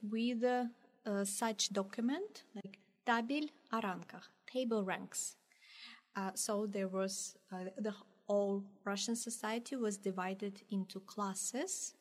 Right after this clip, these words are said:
like social classes, and according to the social class, uh, there was a word,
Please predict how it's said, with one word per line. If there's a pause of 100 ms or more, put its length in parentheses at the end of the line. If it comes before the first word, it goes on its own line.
(140)
like
social
classes,
and
according
to
the
social
class, (600)
uh,
there
was
a
word,